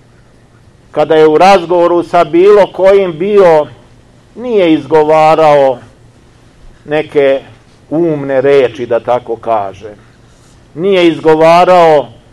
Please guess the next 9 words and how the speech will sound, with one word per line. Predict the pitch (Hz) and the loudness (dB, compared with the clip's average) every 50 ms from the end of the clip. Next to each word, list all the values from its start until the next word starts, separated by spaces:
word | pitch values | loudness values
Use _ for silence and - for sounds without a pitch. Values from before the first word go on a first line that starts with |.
| _ _ | _ _
neke | - 143 160 160 160 - 160 156 147 143 147 - - _ _ _ _ - _ | -8 -6 -6 -6 -4 -2 0 0 0 0 -2 -6 -12 _ _ _ _ -20 _
teološke | - 151 170 175 185 196 190 185 180 165 - - - - 151 147 143 | -2 0 2 4 4 4 4 4 2 2 0 -4 -6 -2 0 0 2
reči, | 135 151 151 147 139 123 113 107 - - 107 101 95 87 85 - - - - _ - - - - _ _ _ _ _ _ _ _ _ _ _ _ _ _ _ _ _ _ _ _ _ _ _ _ _ _ _ _ _ _ _ _ _ _ _ _ _ - | 2 2 2 2 2 0 -2 -4 -10 -16 -14 -14 -14 -14 -18 -20 -20 -20 -20 _ -20 -20 -20 -20 _ _ _ _ _ _ _ _ _ _ _ _ _ _ _ _ _ _ _ _ _ _ _ _ _ _ _ _ _ _ _ _ _ _ _ _ _ -14
ali | 117 120 117 120 | -14 -12 -10 -10
je | 117 113 | -10 -12
izgovarao | 107 104 - 110 101 98 104 107 120 131 139 147 139 127 117 113 - - | -12 -12 -12 -12 -10 -10 -10 -12 -12 -12 -14 -14 -14 -14 -14 -14 -14 -16
reči | - 95 110 127 127 120 113 110 - - 113 104 90 90 | -18 -16 -14 -14 -14 -14 -16 -18 -20 -20 -20 -20 -20 -20
srca | - _ - - - 123 113 - - - 92 85 | -20 _ -20 -18 -18 -18 -18 -20 -20 -18 -18 -18
svoga. | 85 - - _ 85 85 85 85 76 71 _ _ _ - - | -20 -20 -20 _ -20 -20 -20 -20 -20 -20 _ _ _ -20 -20